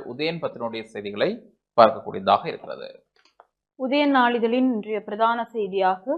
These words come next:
Speaker 2: வன்னியில் நிலவும் ஆசிரியர் வெற்றிடங்களுக்கு முன்னே,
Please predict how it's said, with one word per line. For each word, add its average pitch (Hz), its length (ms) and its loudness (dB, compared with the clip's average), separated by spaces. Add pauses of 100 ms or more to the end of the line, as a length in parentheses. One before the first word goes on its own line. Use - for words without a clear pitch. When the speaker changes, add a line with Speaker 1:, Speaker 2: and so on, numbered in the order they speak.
(420)
Speaker 2:
வன்னியில் 302 500 8
நிலவும் 294 420 4
ஆசிரியர் 254 580 0
வெற்றிடங்களுக்கு 233 760 -2
முன்னே, 233 340 -6